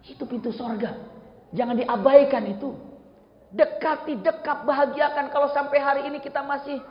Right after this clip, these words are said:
punten-punten, belum meliriknya, belum menghubunginya, bahkan cuma ketemu, "Astagfirullah," lebaran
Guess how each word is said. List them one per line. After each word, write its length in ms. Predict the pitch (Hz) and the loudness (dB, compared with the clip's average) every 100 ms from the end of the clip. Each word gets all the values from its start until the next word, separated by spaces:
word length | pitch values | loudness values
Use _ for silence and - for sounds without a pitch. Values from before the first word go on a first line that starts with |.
| - - | -16 -2
punten-punten, 920 | 294 294 277 294 285 277 - - - | 2 2 2 0 0 0 -2 -14 -4
belum 300 | 269 294 285 | 0 0 2
meliriknya, 920 | 285 285 269 294 233 285 277 269 - 202 | 2 2 0 -2 -4 -4 -4 -6 -10 -2
belum 240 | 285 285 | 0 2
menghubunginya, 960 | 269 277 233 294 302 285 285 277 - - | 4 4 4 0 0 0 0 -2 -6 4
bahkan 380 | 285 285 285 269 | 4 4 0 -2
cuma 220 | 285 277 | -4 -2
ketemu, 400 | 277 294 285 277 | 0 2 2 0
"Astagfirullah," 720 | 247 - 262 277 277 285 285 | 0 0 -2 0 0 4 4
lebaran 420 | 269 262 277 285 | 4 2 2 2